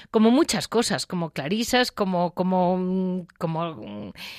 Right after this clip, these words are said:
eh, su hogar es el de la Madre del Tránsito, la Asunción, muchas cosas.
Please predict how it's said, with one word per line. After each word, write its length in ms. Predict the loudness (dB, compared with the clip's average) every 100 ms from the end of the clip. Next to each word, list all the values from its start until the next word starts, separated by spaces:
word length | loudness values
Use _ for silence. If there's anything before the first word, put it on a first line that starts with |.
| -18 -18
eh, 240 | -8 -6 -2
su 180 | 2 4
hogar 340 | 4 6 6
es 160 | 6 2
el 120 | 0
de 100 | 2
la 140 | 2
Madre 320 | 2 2 2
del 200 | 0 -2
Tránsito, 800 | 4 4 4 2 -2 6 8 8
la 140 | 6 4
Asunción, 760 | 2 -2 -2 2 6 8 8
muchas 400 | 6 4 2 -4
cosas. 420 | -6 -10 -10 -10